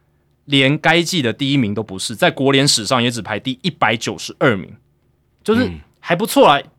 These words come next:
Speaker 1: 就是高于联盟平均百分之二十九，但是历史脉络、宏观角度来看，就是一点都不突出，很普通。
Speaker 2: 嗯。
Speaker 1: 那一年，一九三零年，打击率 plus 最高的是 Al Simmons，是美联的打者，
Speaker 2: 嗯。
Speaker 1: 也是一百二十九，比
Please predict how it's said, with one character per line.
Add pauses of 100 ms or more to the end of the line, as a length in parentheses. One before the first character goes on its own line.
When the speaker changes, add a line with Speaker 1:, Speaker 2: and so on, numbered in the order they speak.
Speaker 1:
就
是
高
于
联
盟
平
均
百
分
之
二
十
九，
但
是
历
史
脉
络、
宏
观
角
度
来
看，
就
是 (100)
一
点
都
不
突
出， (140)
很
普
通。
Speaker 2:
嗯。 (220)
Speaker 1:
那
一
年，
一
九
三
零
年， (880)
打
击
率
plus
最
高
的
是
Al
Simmons，
是
美
联
的
打
者，
Speaker 2:
嗯。
Speaker 1:
也
是
一
百
二
十
九，
比